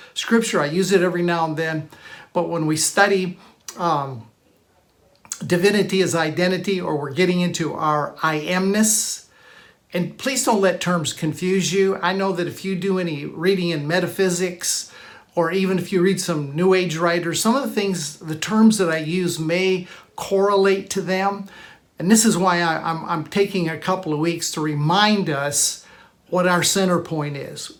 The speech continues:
where we're grounded. And this is what, this is what I'm doing this week and next week and, and probably the following week as well. We're just talking, make sure that we know where we're grounded,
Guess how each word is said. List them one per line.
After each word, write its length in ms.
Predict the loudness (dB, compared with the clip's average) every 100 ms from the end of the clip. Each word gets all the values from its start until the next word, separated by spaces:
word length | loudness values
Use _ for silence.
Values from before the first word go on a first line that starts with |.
| -6
where 260 | 4 4
we're 240 | 6 6 6
grounded. 600 | 6 6 4 0 -6 -12 -20 _ _
And 140 | -6
this 180 | -4 -2
is 140 | -4 -4
what, 320 | -4 -6 -2
this 200 | 0 2
is 140 | 0
what 320 | -2 -4 -4 -14 -20 -20 -20 -12 -6
I'm 120 | 2
doing 280 | 4 6 6
this 200 | 4 4
week 180 | 0
and 120 | 0 -2
next 260 | -2 -4
week 220 | -6 -6
and, 180 | -6 -6
and 160 | -8 -4
probably 280 | 0 0 -2
the 100 | -4
following 500 | 0 0 0 -2 -2
week 200 | -4 -6
as 120 | -4
well. 180 | -2 -2
We're 100 | -4
just 120 | -2
talking, 220 | -2 -2
make 160 | -2 -2
sure 160 | 0
that 100 | 2
we 140 | 0 0
know 100 | 0
where 160 | 0
we're 220 | 0 -2
grounded, 640 | 0 4 4 4 0 -4